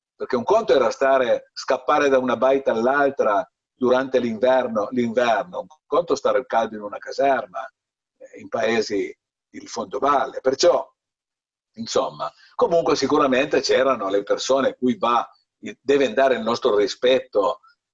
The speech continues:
eh, rispetto se non altro, se non altro di, di fedeltà a un ideale sbagliato finché si vuole, con-, non condivisibile, però,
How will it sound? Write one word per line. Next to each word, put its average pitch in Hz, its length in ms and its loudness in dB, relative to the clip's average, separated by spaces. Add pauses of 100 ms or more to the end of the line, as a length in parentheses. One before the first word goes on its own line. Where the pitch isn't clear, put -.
eh, - 920 -14
rispetto 120 420 -4
se - 100 -2
non 123 180 2
altro, 131 520 0 (240)
se - 160 -8
non 117 200 -2
altro 160 260 0
di, 98 180 -2
di 107 120 -4
fedeltà 131 1000 0
a - 140 -4
un 101 160 -8
ideale 151 640 0
sbagliato 113 720 0
finché 107 280 -6
si 104 140 -10
vuole, 107 400 2
con-, 95 220 -8
non 123 180 -2
condivisibile, 107 960 -4
però, 151 360 -2